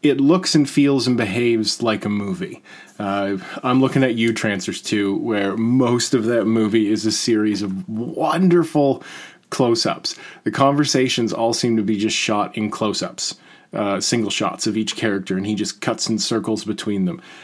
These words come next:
Uh, if you, if you don't know what I mean, check out Trancers Two and, uh, and keep an eye out for that while I, uh, while I drink my tea very, uh, <laughs> oddly sanctimoniously. Mm. Tea.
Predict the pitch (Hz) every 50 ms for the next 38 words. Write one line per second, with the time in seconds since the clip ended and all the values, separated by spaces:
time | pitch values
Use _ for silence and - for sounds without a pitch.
0 | - - - - 101 92 92 85 107 110 - - 110 110 110 107 107 107 107 113
1 | 101 113 110 127 147 165 165 151 147 139 135 131 127 127 127 127 113 - - -
2 | - 160 165 170 147 127 - - 131 127 113 - 113 101 - - - - 104 92
3 | 87 - - - - - - - - - - 113 110 104 104 101 98 95 101 98
4 | 95 87 107 113 110 107 - 123 113 117 107 104 98 98 95 95 90 - 101 95
5 | 95 - 92 - 95 101 101 95 92 92 92 92 92 98 104 104 101 98 98 95
6 | 107 117 113 92 110 107 101 95 92 - - - 113 107 101 95 87 101 101 101
7 | 101 98 95 95 92 90 90 87 - - - - 143 - - - - 117 - -
8 | 190 185 - 135 127 127 120 135 131 - - 139 139 - - 175 170 - 208 226
9 | - - 262 233 - - - - 196 175 143 117 - - - - - - - -
10 | - - - - - - - - _ _ _ _ _ - 120 120 113 101 92 92
11 | - _ _ - _ - - - - - - _ _ - - - _ - - 123
12 | 113 95 87